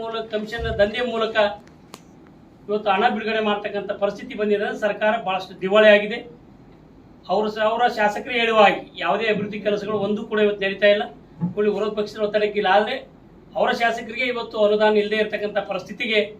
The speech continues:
ಸರ್ಕಾರ ಬಂದು ದಿವಾಳಿ ಆಗಿದೆ. ಒಂದು ಮುಂಜಾನೆ ಒಂದು ಮಾತಾಡ್ತಾರೆ, ಸಂಜೆ ಒಂದು ಮಾತಾಡ್ತಾರೆ. ಮಾನ್ಯ ರಾಯರೆಡ್ಡಿ ಅವರು ನೇರವಾಗಿ ಹೇಳಿದ್ದಾರೆ, ಮ-, ಅದು ಮಾಧ್ಯಮದವ್ರ ಮುಂದೆ ಅಂತಲ್ಲ, ಪಬ್ಲಿಕ್ ಮುಂದೆ ಹೇಳಿದ್ದಾರೆ, "ನೀವು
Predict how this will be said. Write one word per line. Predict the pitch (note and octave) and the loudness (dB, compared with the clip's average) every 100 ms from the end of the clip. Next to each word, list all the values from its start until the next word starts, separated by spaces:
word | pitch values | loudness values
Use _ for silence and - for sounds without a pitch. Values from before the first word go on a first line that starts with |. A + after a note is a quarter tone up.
| - - - | -20 -20 -10
ಸರ್ಕಾರ | - F#3+ G#3+ G#3 | -4 0 2 2
ಬಂದು | A3+ F3+ | 0 0
ದಿವಾಳಿ | G#3 A3+ A#3+ | 4 4 6
ಆಗಿದೆ. | A3 G#3 G#3 G#3+ - - - - - - - - - - | 4 2 -2 -4 -10 -20 -20 -20 -20 -20 -20 -20 -20 -10
ಒಂದು | F#3 A3 A#3+ | -6 -4 -6
ಮುಂಜಾನೆ | A3 G#3+ A#3+ | -6 -4 -4
ಒಂದು | A#3+ | -4
ಮಾತಾಡ್ತಾರೆ, | A#3 A3+ A3 B3+ | -2 -2 -4 -6
ಸಂಜೆ | A3 A3 A3+ | -6 -6 -6
ಒಂದು | A3+ | -2
ಮಾತಾಡ್ತಾರೆ. | G#3 G3 G3 D#3+ | 0 0 -2 -6
ಮಾನ್ಯ | F#3 G3+ G3+ G3+ - - - - - - - - - - | -6 -4 -6 -8 -14 -20 -20 -20 -20 -20 -20 -20 -20 -2
ರಾಯರೆಡ್ಡಿ | F#3 A3+ A#3 G3+ | 2 4 2 0
ಅವರು | F#3 - - - - - | -2 -4 -10 -20 -20 -6
ನೇರವಾಗಿ | G3 A#3+ C4 B3+ B3 | 2 4 6 4 0
ಹೇಳಿದ್ದಾರೆ, | A3 F#3+ | -2 -4
ಮ-, | F3+ | -4
ಅದು | F#3 F#3 | -6 -6
ಮಾಧ್ಯಮದವ್ರ | F#3+ G#3 G#3 G#3+ G#3+ G#3+ G#3 | -2 -2 -2 -2 0 2 2
ಮುಂದೆ | G#3 | 2
ಅಂತಲ್ಲ, | G3+ - F#3 E3+ - - - - - - | 2 0 0 0 -4 -12 -20 -20 -20 -14
ಪಬ್ಲಿಕ್ | G#3 G#3 A3+ | -12 -10 -10
ಮುಂದೆ | B3 A#3+ | -4 0
ಹೇಳಿದ್ದಾರೆ, | A3 F#3+ F3 F3 | 2 0 -2 -6
"ನೀವು | F#3+ G3+ | -4 -4